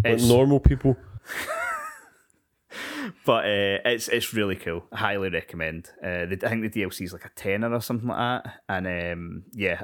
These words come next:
Speaker 1: I would, I would highly recommend going all in on that.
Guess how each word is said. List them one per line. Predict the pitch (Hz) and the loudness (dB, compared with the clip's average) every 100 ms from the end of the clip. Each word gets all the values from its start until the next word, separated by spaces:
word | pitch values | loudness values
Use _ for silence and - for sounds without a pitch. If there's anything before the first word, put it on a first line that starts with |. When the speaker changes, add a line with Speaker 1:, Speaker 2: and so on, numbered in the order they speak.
| - | -6
Speaker 1:
I | |
would, | 92 87 | -6 -6
I | 92 | -8
would | 90 | -4
highly | 92 87 87 | -4 -2 -4
recommend | 85 - 82 85 | -6 -6 -6 -6
going | 87 85 - - | -6 -8 -8 -8
all | 82 82 - | -6 -6 -6
in | 80 82 85 _ | -8 -10 -14 _
on | 87 85 | -12 -10
that. | 82 85 87 | -10 -10 -12